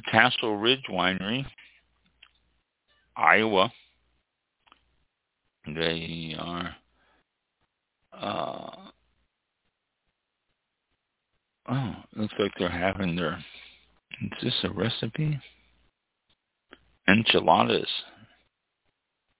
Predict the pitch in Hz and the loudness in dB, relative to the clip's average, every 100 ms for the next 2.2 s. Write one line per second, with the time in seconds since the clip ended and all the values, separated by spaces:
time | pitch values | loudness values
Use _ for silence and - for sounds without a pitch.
0 | - 98 85 82 82 78 82 82 - 95 | -12 -4 -2 -2 -4 -6 -6 -8 -8 -8
1 | - 90 - 90 90 - _ _ _ 101 | -8 -8 -6 -4 -4 -8 _ _ _ 0
2 | 92 - | 2 2